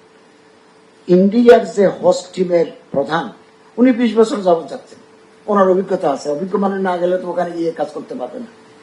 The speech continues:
এক কথা, আমরা অত্যন্ত সাশ্রয়ীভাবে এবং মন্ত্রণালয়ের অর্থ, সরকারের অর্থ যাতে সাশ্রয়ী হয়, এভাবে আমরা স্যারের পরামর্শক্রমে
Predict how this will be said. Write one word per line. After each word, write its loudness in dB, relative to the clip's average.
এক 4
কথা, 0
আমরা 4
অত্যন্ত 4
সাশ্রয়ীভাবে 0
এবং 0
মন্ত্রণালয়ের -2
অর্থ, -4
সরকারের 0
অর্থ -6
যাতে -2
সাশ্রয়ী -4
হয়, -4
এভাবে -4
আমরা -8
স্যারের -4
পরামর্শক্রমে -4